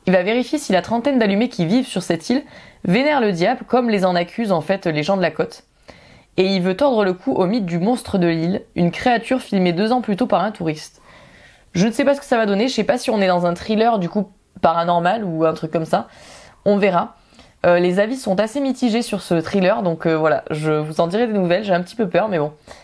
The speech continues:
On, on verra bien ce que cela donne. Ensuite, je me suis procuré L'heure des fauves de Andrew Clavan. L'heure des fauves, ça a l'air un peu particulier dans son résumé. On a Nancy, du coup,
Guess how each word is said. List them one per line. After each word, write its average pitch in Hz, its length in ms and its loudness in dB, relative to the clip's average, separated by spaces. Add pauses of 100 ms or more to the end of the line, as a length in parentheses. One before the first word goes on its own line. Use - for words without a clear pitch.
(280)
On, 160 80 4 (100)
on 165 100 4
verra 175 200 2
bien 240 140 -4
ce - 100 -10
que 226 100 -2
cela 269 280 0
donne. 165 340 -2 (120)
Ensuite, 320 440 2
je 247 60 2
me 240 120 2
suis 233 120 -4
procuré 262 480 0
L'heure 262 300 2
des 226 120 2
fauves 180 400 0 (440)
de 190 380 2
Andrew 262 360 2
Clavan. 190 500 2 (300)
L'heure 240 260 2
des 277 120 0
fauves, 311 300 2
ça - 180 0
a 180 40 2
l'air 180 140 2
un 214 80 0
peu 262 80 -8
particulier 233 440 -2
dans 208 100 2
son 170 160 -4
résumé. 180 420 0 (400)
On 185 140 4
a 190 100 4
Nancy, 254 540 0
du 185 140 0
coup, 196 240 -2